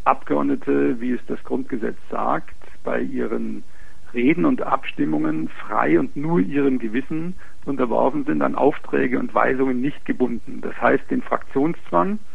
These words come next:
den gibt's faktisch, es wird da massiver Druck ausgeübt,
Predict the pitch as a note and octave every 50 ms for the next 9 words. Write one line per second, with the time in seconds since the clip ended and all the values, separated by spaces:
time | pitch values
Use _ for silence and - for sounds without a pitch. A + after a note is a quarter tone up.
0 | - - - - - - - - - - - - - - - - - - - -
1 | - - - - - - - D3 C#3+ C3 B2+ C3 - - - - - - - B2
2 | - - - - - G3+ - A#3 - - - C3 B2+ - - D3 D3 - - C3+
3 | B2+ A#2+ B2 B2 B2 B2 B2 A#2 - - - B2+ B2+ A#2+ - - C#3 C3+ C#3+ D#3
4 | E3 - - - - - C#3 F#3 G#3+ G3 -